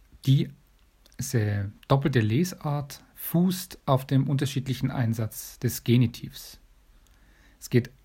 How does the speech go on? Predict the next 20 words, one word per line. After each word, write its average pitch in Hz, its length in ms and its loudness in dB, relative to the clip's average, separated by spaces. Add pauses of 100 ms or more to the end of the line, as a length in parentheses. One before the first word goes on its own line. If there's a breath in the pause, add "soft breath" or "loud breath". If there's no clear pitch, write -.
einerseits 127 480 2
darum, 120 500 2 (600)
das - 200 -4
Trauerspiel 123 840 0 (720)
als 135 420 2
eine 113 480 -2 (260)
Allegorie 107 640 -2 (1120)
zu - 140 -8
betrachten, - 640 -2 (2250)
und 139 200 -2
andererseits 135 640 2
geht 123 140 0
es 120 120 -4
aber - 200 -2
auch 139 120 -6
darum, 117 520 0 (440 soft breath)
dass - 140 -6
das 135 140 -4
Trauerspiel 120 540 0
selbst 107 560 -4